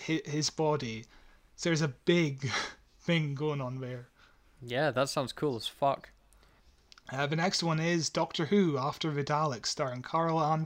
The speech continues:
Speaker 1: Ford. And it's our first time seeing Susan directly after the events of when the Doctor just abandoned her for no <laughs> reason at the end of the Daleks' invasion of Earth.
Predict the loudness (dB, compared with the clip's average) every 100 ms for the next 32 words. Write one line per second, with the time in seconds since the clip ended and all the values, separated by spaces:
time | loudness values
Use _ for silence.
0 | -2 -2 -2 -6 -12 -18 -20 -20 -20 -12
1 | -6 -4 -2 2 0 2 2 2 -2 0
2 | 0 0 -2 -2 -2 -2 -4 -6 -12 _
3 | _ _ _ _ -20 -4 2 4 4 2
4 | 0 -2 -6 _ -4 0 0 0 -2 0
5 | -2 -2 -2 -2 -2 -4 -6 -8 -6 -4
6 | -4 -4 -8 -14 -20 _ _ _ -6 -4
7 | -4 -4 0 0 0 -2 -2 -2 -2 -2
8 | -8 -10 -2 4 4 4 0 0 -2 -4
9 | -6 -4 -2 2 4 4 4 -2 -6 -10
10 | -10 0 2 4 2 2 0 -2 -4 2
11 | 2 2 0 -4 -2 -2 -2 -2 -4 0
12 | 0 -2 -8 -20